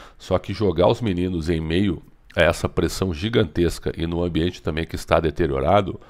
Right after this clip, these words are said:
não é fácil. A não ser que seja um moleque extra sério pra aguentar essa co-, eh, esse tipo de coisa que ele resolve na bola. Mas se não for, a questão realmente não é fácil você ir colocando a molecada em meio a ambientes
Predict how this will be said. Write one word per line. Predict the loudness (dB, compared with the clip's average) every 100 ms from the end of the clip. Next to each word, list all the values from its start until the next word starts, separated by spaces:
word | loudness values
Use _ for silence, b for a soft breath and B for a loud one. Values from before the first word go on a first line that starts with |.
| B B B B
não | 0 4 6
é | 4
fácil. | 2 0 -2 -12 -8
A | -4
não | -2
ser | -2 -2
que | -2
seja | -2 0 0 -2 -8 _ _ -20 -10
um | -4
moleque | 0 4 4 6 2
extra | 4 0 0
sério | 2 2 4
pra | 2
aguentar | 2 0 0 0
essa | 0 -2
co-, | -2 -2 0
eh, | 0 0 -2
esse | -6 -6
tipo | -8 -6
de | -8
coisa | -2 0 0
que | 0
ele | 2
resolve | 4 4 2 2
na | 2
bola. | 2 -2 -6 -10 B B B B 0
Mas | 2
se | 2 0
não | 0
for, | 0 0 0 0 -6 -8 -4
a | -2
questão | -2 -2 -2
realmente | -2 -2 -4 -6 -2
não | 0
é | 0
fácil | 2 2 2 -4
você | -6 -6
ir | -6
colocando | -4 -6 -4 -6 -6 -10 B B B B B
a | -4
molecada | 0 2 2 4 4 6 4 2 -6
em | -6 -2
meio | 0 4 4
a | 4
ambientes | 2 2 0 -2 -8 -10 -14